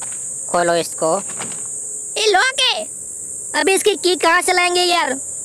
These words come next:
हम्म, अब तो मुझे पक्का पता चल गया है यार, इसके अंदर से हमें अपना gasoline मिलेगा। हाँ, तो चलो यार, यहाँ पर बहुत सारे, आ, घर है, हम बारी बारी से सारी जगह पे जाएंगे भाई, check करेंगे कहाँ से हमें इसका की मिलता है। आ,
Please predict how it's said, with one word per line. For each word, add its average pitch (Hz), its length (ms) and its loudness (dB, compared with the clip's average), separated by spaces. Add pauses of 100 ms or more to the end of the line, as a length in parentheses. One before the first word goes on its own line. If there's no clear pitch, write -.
(200)
हम्म, 277 520 4
अब 262 80 2
तो 320 120 4
मुझे 311 180 4
पक्का 294 300 2
पता 302 240 4
चल 277 200 4
गया 269 180 6
है 254 160 4
यार, 285 180 4
इसके 269 340 2
अंदर 294 200 4
से 311 140 2
हमें 285 240 2 (260)
अपना 320 240 2
gasoline 311 580 4
मिलेगा। 311 340 4 (640)
हाँ, 240 380 4 (680)
तो 226 200 6
चलो 277 260 4
यार, 262 160 4
यहाँ 233 160 2
पर 247 120 0
बहुत 202 360 4
सारे, 240 500 4
आ, 202 220 4
घर 196 260 2
है, 190 220 0 (500)
हम 220 120 2
बारी 247 240 2
बारी 269 180 2
से 302 140 4
सारी 254 260 0
जगह 269 220 4
पे 277 120 4
जाएंगे 247 340 2
भाई, 247 160 2
check 240 240 2
करेंगे 233 320 2
कहाँ 190 360 2
से 240 120 4
हमें 208 260 2
इसका 214 220 0
की 208 220 2
मिलता 196 280 2
है। 208 200 2 (480)
आ, 175 600 4